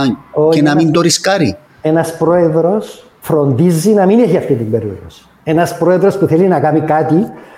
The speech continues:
Speaker 1: διαλέγει συνεργάτες για να κάνει κάτι. Όταν ο Αναστασιάδης ήθελε να κάνει εκλογές το δύο χιλιάδες δεκαοκτώ, έκαμε
Speaker 2: Μμμ.
Speaker 1: εκλογικών επιτελείων ένα χρόνο πριν.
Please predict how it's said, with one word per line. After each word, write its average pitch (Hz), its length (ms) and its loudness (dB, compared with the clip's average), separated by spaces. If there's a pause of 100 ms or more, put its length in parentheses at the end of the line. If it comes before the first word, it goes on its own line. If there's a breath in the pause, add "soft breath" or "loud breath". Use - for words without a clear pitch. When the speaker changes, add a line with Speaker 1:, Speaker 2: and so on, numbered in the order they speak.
(120 loud breath)
Speaker 1:
διαλέγει 151 520 2
συνεργάτες 170 540 0
για 196 100 0
να 175 120 2
κάνει 175 160 0
κάτι. 190 320 0 (520 soft breath)
Όταν 180 280 0
ο 202 40 2
Αναστασιάδης 185 680 0
ήθελε 196 240 2
να 156 100 2
κάνει 170 200 2
εκλογές 165 360 2
το 160 80 0
δύο 160 100 2
χιλιάδες 156 320 2
δεκαοκτώ, 156 840 -2 (400)
έκαμε 202 260 0
Speaker 2:
Μμμ. 208 60 2
Speaker 1:
εκλογικών 190 560 2
επιτελείων 180 720 2
ένα 180 440 0 (160)
χρόνο 165 480 0
πριν. 220 240 2